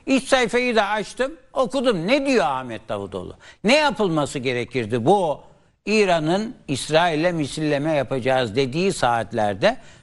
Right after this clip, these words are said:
Türkiye'nin ne yapması gerekiyordu? Yok. Bir açıklama yok.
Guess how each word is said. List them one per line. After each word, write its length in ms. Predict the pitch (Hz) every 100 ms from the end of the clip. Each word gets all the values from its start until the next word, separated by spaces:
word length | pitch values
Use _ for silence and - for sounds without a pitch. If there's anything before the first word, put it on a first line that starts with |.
| _
Türkiye'nin 680 | 254 294 - 233 226 254 196
ne 140 | 226
yapması 580 | 254 220 - 170 143 143
gerekiyordu? 840 | 113 117 113 - 104 98 82 78 - _ _ _ _ _ _ _ _
Yok. 400 | 214 254 - - _ _ _ -
Bir 60 |
açıklama 540 | 208 190 - 214 208 170
yok. 380 | 170 208 -